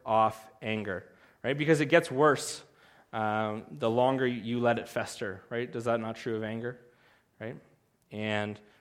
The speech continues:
remember, this is not just in your own life, but it's also in the life of the church, right? Don't give the devil an opportunity to rip the church apart. There have been many, many churches. It is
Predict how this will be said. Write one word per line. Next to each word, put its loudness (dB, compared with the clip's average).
remember, 2
this -2
is -2
not 0
just -6
in 0
your 0
own 4
life, 2
but 0
it's -2
also 0
in -4
the -4
life -4
of -14
the -16
church, -8
right? -8
Don't 2
give -2
the -4
devil 2
an 0
opportunity -8
to -14
rip -6
the -12
church -10
apart. -4
There 2
have 2
been -2
many, 0
many -2
churches. -6
It -4
is -4